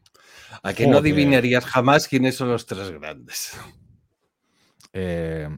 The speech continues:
Speaker 2: Arsis, eh,
Speaker 1: Sí.
Speaker 2: One and One y HostGator. No.
Speaker 1: No, el, el tercero es, eh, el servidor que tiene Antoñito ahí en el,
Speaker 2: <laughs>
Speaker 1: en el
Speaker 2: Ese,
Speaker 1: despacho.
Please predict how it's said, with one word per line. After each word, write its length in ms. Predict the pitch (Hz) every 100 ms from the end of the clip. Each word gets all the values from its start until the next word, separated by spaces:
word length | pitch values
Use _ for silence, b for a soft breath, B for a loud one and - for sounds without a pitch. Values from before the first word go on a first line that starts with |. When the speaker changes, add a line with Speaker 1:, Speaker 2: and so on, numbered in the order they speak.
| -
Speaker 2:
Arsis, 880 | - 143 - - 208 247 - - - _ _ b b b b _ -
eh, 240 | - 110 104
Speaker 1:
Sí. 160 | 98
Speaker 2:
One 160 | 107 104
and 220 | 101 104
One 520 | 151 208 240 269 214 -
y 120 | 117
HostGator. 720 | - 101 95 107 95 - 76 - _ _ _ _ _ _ _ b b b b b b b b _ -
No. 220 | 98 98
Speaker 1:
No, 440 | 85 85 90 - _ _ -
el, 200 | 90 - -
el 200 | 90 85
tercero 480 | 87 82 95 98 104
es, 220 | 104 113
eh, 800 | 101 95 90 82 80 78 78 - _ _ _ _
el 460 | 87 90 85 80 78
servidor 560 | - 82 82 85 90
que 140 | 85 87
tiene 580 | 90 85 85 82 82
Antoñito 680 | 82 80 82 82 85 76 - _ -
ahí 220 | 80 80
en 60 | 76
el, 240 | 76 73 110
Speaker 2:
<laughs> 1000 | 120 - - - - 156 180 180 - -
Speaker 1:
en 160 | -
el 180 | 170 -
Speaker 2:
Ese, 100 | 135
Speaker 1:
despacho. 360 | 120 78 -